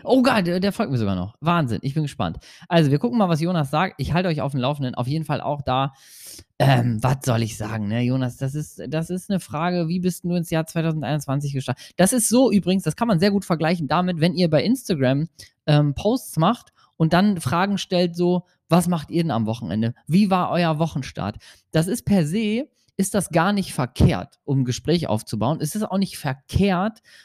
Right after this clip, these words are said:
ähm, so einen Post, äh, ab und zu mal zu machen, der so eine öffnende Frage stellt. Es ist nur das Problem,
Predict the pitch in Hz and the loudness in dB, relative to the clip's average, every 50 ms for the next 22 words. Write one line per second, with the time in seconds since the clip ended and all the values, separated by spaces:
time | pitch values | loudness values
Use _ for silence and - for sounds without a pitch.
0 | _ _ _ 151 147 147 139 131 135 127 120 - - 185 240 254 - - _ _ | _ _ _ 0 2 2 2 2 2 0 0 -2 -2 -2 -2 -2 -4 -8 _ _
1 | _ - 123 - - 117 117 120 110 - 120 120 107 110 110 - 120 107 117 135 | _ -4 -4 -4 -4 -4 -4 -6 -6 -4 -4 -4 -4 -4 -4 -4 -4 -4 -4 -2
2 | 143 123 127 127 127 143 160 139 - 143 - - 165 135 131 120 - - 151 180 | -2 -2 0 0 2 2 0 2 0 -2 -2 0 -2 0 -2 -4 -4 -4 -4 -2
3 | 180 151 135 - - 117 135 170 180 - - - - 131 - 147 160 214 247 220 | -2 -4 -6 -4 -4 -2 -2 -2 -2 -6 -14 -20 -20 -6 -4 0 2 2 2 2
4 | 196 - - 160 143 143 185 208 208 214 233 262 | 0 -2 -4 -4 -2 0 0 2 2 0 -2 -2